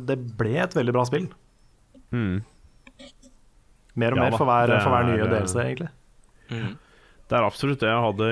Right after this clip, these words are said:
Speaker 2: innholdet vært, ehm, jeg følte at noe av de tingene de la til, ble veldig sånn langdrygt, og de la det til bare for å strekke ut gameplayet.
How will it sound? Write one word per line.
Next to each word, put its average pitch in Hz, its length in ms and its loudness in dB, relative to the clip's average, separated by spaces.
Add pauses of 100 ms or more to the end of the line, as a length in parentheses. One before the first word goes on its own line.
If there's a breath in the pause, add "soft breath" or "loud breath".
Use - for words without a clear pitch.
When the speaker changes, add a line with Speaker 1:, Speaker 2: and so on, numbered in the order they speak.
Speaker 2:
innholdet 90 500 -2
vært, - 380 -6
ehm, 104 960 -2 (1200 soft breath)
jeg 117 80 -4
følte 165 220 0
at 190 100 0
noe 127 240 2
av 135 80 2
de 147 80 0
tingene 123 320 0
de 143 80 2
la 127 140 2
til, 127 200 0
ble 120 220 2
veldig 123 240 2
sånn 117 200 0
langdrygt, 98 960 -2
og 113 140 0
de 117 80 2
la 107 240 2
det - 140 -8
til 110 180 -2
bare 104 240 0
for 117 160 -2
å - 40 -10
strekke 104 500 -4
ut 104 100 -8
gameplayet. 110 560 0